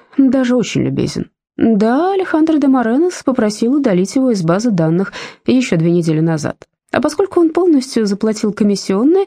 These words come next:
то не обязан был поддерживать связь с агентством. Вероятно, он вернулся к себе в Аргентину. В среднем акушерки дольше, чем на год в Англии не задерживаются,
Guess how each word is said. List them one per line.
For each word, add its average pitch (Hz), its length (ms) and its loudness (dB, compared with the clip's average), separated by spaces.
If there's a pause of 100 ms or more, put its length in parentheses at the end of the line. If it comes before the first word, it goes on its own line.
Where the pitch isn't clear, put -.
(340)
то 262 240 2
не 247 140 4
обязан 240 480 0
был 262 220 2
поддерживать 190 600 -2
связь 185 300 0
с - 80 -6
агентством. 165 560 -2 (340)
Вероятно, 185 440 2
он 180 60 4
вернулся 180 560 -2
к - 60 -10
себе 165 240 0
в 160 60 0
Аргентину. 170 560 0 (360)
В - 60 -20
среднем 220 360 2
акушерки 160 600 -2
дольше, 160 380 -2
чем 156 200 0
на 165 140 -2
год 196 200 -4
в 156 40 -2
Англии 165 540 0
не 175 160 2
задерживаются, 156 800 -4